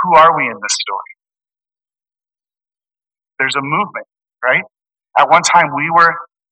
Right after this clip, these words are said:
the wounded. At one time, we've been the one who moves away from the wounded. But Jesus is inviting us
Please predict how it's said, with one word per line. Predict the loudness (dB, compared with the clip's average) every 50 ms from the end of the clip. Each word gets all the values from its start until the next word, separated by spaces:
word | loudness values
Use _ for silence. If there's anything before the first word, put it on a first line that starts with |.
| _ _
the | -8
wounded. | -6 -4 -6 -6 -6 -10 -12 -16 -18 _ _ _ _ _ _ _ _ _ _ _ _ _ _ _ _ _ _ _ _ _ _ _ _ _ _ _ _ _ _ _ _ _ _ _ _ _ _ _ 2
At | 2 4 6
one | 4 4 4
time, | 4 2 2 2 2
we've | 0 -2 -2 -2
been | -2 -2 0 0
the | 0 0
one | 4 4 4 6 4 2 -2 -4
who | -6 -4 -4
moves | -4 -4 -4 -4 -4
away | -2 0 0 0 0 0
from | -4 -6 -4
the | -4 -4
wounded. | -6 -6 -8 -10 -16 -20 -20 _ _ _ _ _ _ _ _ _ _ _ _ _ _ _ _ _ _ _ _ _ _ _
But | -6 -6 -4 -2 -2
Jesus | 0 2 2 2 2 2 2 2 0
is | -2
inviting | -4 -6 -2 2 4 4 4 4 0 0
us | 0 0